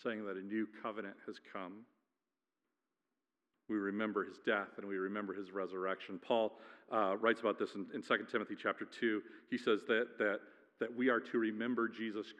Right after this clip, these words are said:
Christ raised from the dead, that this is Paul's gospel, that his death and resurrection is, is the good news. And communion helps us to remember that. If we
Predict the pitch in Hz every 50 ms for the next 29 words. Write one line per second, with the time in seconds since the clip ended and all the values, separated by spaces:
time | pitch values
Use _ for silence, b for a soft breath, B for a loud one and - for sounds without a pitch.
0 | - - 127 117 113 110 - - 104 110 107 110 110 104 - - 123 113 98 92
1 | - 110 104 104 98 95 98 98 - - 101 110 117 113 - - - - - 127
2 | 113 107 104 101 90 - - - - _ _ _ - - 113 101 98 95 87 -
3 | - - - 120 90 90 85 - - - 120 123 - _ _ _ _ _ _ _
4 | _ _ _ _ _ _ _ _ _ _ _ _ _ _ _ _ _ _ _ -
5 | 104 - - - 113 117 117 104 95 - 120 120 120 117 - 120 104 104 104 104
6 | 101 110 104 107 107 - - - 107 107 - - 127 117 113 101 92 87 - -
7 | _ _ _ _ _ _ _ _ _ _ 165 151 156 143 120 107 - - - -
8 | - - 120 107 - 123 110 104 104 107 98 92 107 - - - - - - _
9 | _ _ _ _ _ _ _ _ _ _ _ _ _ _ _ _ _ _ _ _
10 | _ 117 110 - - - 120 120 123 127 127 120 113 - - 120 117 - - 117
11 | - - - 113 110 107 101 101 107 107 104 98 98 90 87 92 98 120 - _
12 | _ _ _ _ _ _ _ _ _ _ _ _ _ _ _ _ _ _ _ _
13 | _ _ - 127 135